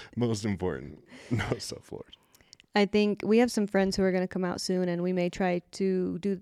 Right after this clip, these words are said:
Speaker 2: sheetrock, sheetrock the ceilings. That is a goal for when they come out this January.
Speaker 1: Something that I hadn't thought about was sheetrock, 'cause we'll,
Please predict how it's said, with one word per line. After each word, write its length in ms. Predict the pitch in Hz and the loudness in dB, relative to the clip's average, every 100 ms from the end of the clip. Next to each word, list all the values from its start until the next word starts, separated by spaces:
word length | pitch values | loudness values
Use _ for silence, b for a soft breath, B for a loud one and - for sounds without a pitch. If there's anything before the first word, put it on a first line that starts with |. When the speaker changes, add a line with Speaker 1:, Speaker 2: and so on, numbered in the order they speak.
| - | -8
Speaker 2:
sheetrock, 680 | 202 208 - 202 - - - _ _ _ | -4 -2 2 2 2 -8 -14 _ _ _
sheetrock 380 | - - 185 196 | -8 0 0 0
the 60 | - | -6
ceilings. 680 | - 208 214 285 311 - - - b b b b b | -4 0 2 0 -2 -10 -18 -20 b b b b b
That 200 | - 202 | -4 0
is 160 | 196 190 | 0 0
a 200 | 196 185 | 0 0
goal 440 | 170 190 190 202 | 0 0 2 0
for 220 | 214 214 196 | 0 0 2
when 140 | 196 | 2
they 80 | 196 | 0
come 180 | 202 190 | 0 0
out 160 | 185 | 0
this 160 | 180 - | -4 -2
January. 640 | 190 180 170 180 180 196 B B B B B | 0 0 0 -4 -4 -6 B B B B B
Speaker 1:
Something 400 | - 127 143 123 | -2 2 4 6
that 80 | 101 | 4
I 40 | 92 | 2
hadn't 220 | 101 82 | 0 2
thought 160 | 85 | 2
about 240 | 87 85 64 | 2 2 0
was 100 | - | -2
sheetrock, 460 | - 71 65 64 | -4 -4 -4 -4
'cause 100 | - | -4
we'll, 140 | 92 | -6